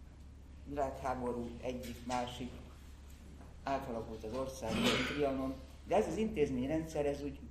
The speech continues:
nem működött. Tehát ez senkinek nem volt kérdés, hogy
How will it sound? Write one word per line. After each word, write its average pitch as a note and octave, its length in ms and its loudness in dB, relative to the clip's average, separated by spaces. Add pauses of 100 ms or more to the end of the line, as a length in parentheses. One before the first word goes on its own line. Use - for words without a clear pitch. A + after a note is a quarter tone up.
nem A#2 140 -2 (240)
működött. - 540 -2 (440)
Tehát D#3+ 200 -6
ez - 100 -10
senkinek B2+ 560 0
nem B2+ 200 -4
volt G#2+ 200 -4
kérdés, C#3 480 0
hogy A2 220 -6